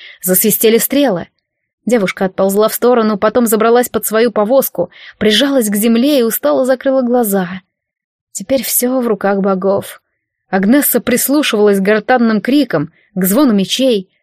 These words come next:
видела мелькающие перед лицом ноги людей и коней и молилась создателям. "Благословенные небожители!" — шептали помертвевшие губы.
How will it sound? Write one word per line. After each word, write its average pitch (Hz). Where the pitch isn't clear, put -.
видела 208
мелькающие 220
перед 214
лицом 220
ноги 220
людей 220
и -
коней 214
и 202
молилась 240
создателям. 202
"Благословенные 233
небожители!" — 233
шептали 202
помертвевшие 202
губы. 196